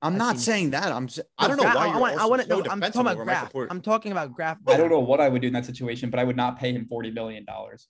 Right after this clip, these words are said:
Speaker 3: Like, you're not winning with them.
Speaker 2: But what are you gonna
Speaker 3: Yeah.
Speaker 2: do then? Are you gonna just
Speaker 3: You
Speaker 2: like,
Speaker 3: literally
Speaker 2: like,
Speaker 3: can't
Speaker 2: there's
Speaker 3: sign
Speaker 2: no
Speaker 3: other
Speaker 2: other
Speaker 3: players. I mean,
Speaker 2: options?
Speaker 3: look at the Nets. You literally have to bank on players signing vet minimums to, like, play for you. And, like, no offense, but Michael Porter Junior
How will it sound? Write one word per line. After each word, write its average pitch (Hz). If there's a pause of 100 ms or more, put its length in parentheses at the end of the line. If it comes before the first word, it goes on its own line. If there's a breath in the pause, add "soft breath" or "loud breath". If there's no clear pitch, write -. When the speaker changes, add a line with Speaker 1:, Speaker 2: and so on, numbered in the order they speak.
(160)
Speaker 3:
Like, 127
you're 156
not 202
winning 196
with 117
them. 202
Speaker 2:
But 240
what 254
are -
you 262
gonna 240
Speaker 3:
Yeah. 175
Speaker 2:
do 247
then? 165
Are 143
you 160
gonna 185
just 180
Speaker 3:
You 185
Speaker 2:
like, 196
Speaker 3:
literally 254
Speaker 2:
like, 190
Speaker 3:
can't 214
Speaker 2:
there's 185
Speaker 3:
sign 202
Speaker 2:
no 208
Speaker 3:
other 175
Speaker 2:
other 165
Speaker 3:
players. 127
I 147
mean, 160
Speaker 2:
options? - (140)
Speaker 3:
look 196
at 254
the -
Nets. 151
You 160
literally 202
have 247
to 165
bank 127
on 147
players 151
signing 147
vet 139
minimums 131
to, 143
like, 123
play 131
for 120
you. 98 (240)
And, 160
like, 170 (160)
no 147
offense, 165
but 156
Michael 131
Porter 160
Junior 131